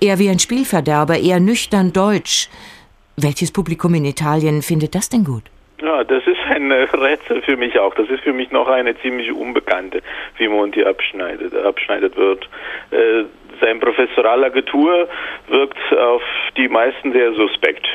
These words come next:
Speaker 2: Und noch suspekter ist sein Schulterschluss mit den Deutschen, also mit Merkel und Schäuble, Schäuble und so weiter.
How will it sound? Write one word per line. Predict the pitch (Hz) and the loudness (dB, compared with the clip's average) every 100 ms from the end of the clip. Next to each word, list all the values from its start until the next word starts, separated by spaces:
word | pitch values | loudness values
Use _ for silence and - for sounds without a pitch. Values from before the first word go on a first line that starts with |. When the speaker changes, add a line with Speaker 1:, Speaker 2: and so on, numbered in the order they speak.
| - | -6
Speaker 2:
Und | 101 | -2
noch | 101 104 | -2 -2
suspekter | - - 107 110 - | -4 -4 -2 0 0
ist | 104 107 | 2 2
sein | 110 101 - - - | 0 -2 -4 -2 0
Schulterschluss | 110 117 107 - 107 - | 2 2 0 0 -2 0
mit | 107 - | -2 0
den | 101 | 0
Deutschen, | 98 101 107 - 104 | 2 2 2 0 0
also | 98 104 | 0 0
mit | 104 98 | -2 0
Merkel | 98 98 101 - 95 | 0 0 0 -2 -2
und | 98 | -4
Schäuble, | 104 101 104 98 - | 0 2 2 2 0
Schäuble | - 107 110 104 98 | 0 2 2 2 2
und | 95 - | 0 -2
so | 92 | -2
weiter. | 92 92 - | 2 2 0